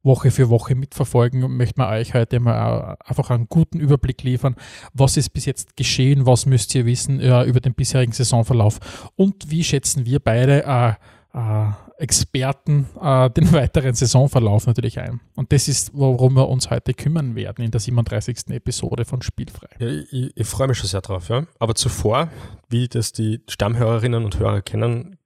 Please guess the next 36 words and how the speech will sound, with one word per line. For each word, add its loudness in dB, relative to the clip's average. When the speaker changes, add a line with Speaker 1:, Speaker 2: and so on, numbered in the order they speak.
Speaker 2:
kommt -6
die -8
erste -4
Rubrik -2
und -4
zwar -2
ist -6
das -8
das -8
Getränk -8
der -4
Episode. -2
Und 0
nachdem 0
wir 2
ja 0
diesmal -2
uns -6
nicht -4
gegenüber -2
sitzen -6
können, -2
haben 0
wir 0
uns -2
auf -4
einen 0
virtuellen 0
Spritzer -6
geeinigt. -6
In -4
diesem 0
Sinne, 0
lieber -2
Stefan, -4
Prost. -2